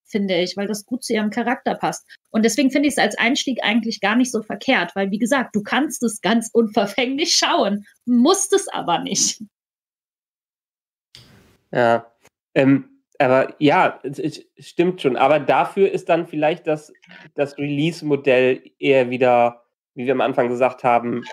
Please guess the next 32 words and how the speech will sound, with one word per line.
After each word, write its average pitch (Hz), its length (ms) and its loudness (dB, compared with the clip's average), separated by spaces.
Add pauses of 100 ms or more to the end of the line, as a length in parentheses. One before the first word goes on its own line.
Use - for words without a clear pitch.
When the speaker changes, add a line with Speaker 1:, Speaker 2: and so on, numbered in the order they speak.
Speaker 1:
Ja, 240 80 -10
ja. 254 80 -6
Speaker 2:
schädlich. 139 880 -2 (300)
Dass 135 160 -2
man's 190 240 2
nicht 220 140 2
in 185 80 4
eins 165 220 0
gucken 135 220 -6
kann. 113 200 -2
Weil 127 120 4
wenn 165 80 4
man's 175 180 2
in 165 120 -4
eins 190 200 0
Speaker 1:
Mhm. - 40 -14
Speaker 2:
gucken 160 300 -6
würde, 180 180 2
dann 170 120 2
hätte 175 220 0
man 165 180 0 (100)
einerseits 156 460 2
dieses 139 200 -4
Binge-Modell, 180 640 2
das 151 180 2
man 147 140 0
sowieso 135 320 -6
mit 190 160 0
den 170 80 -6
Sitcoms 175 540 -2
heutzutage 165 520 0
macht. 156 220 2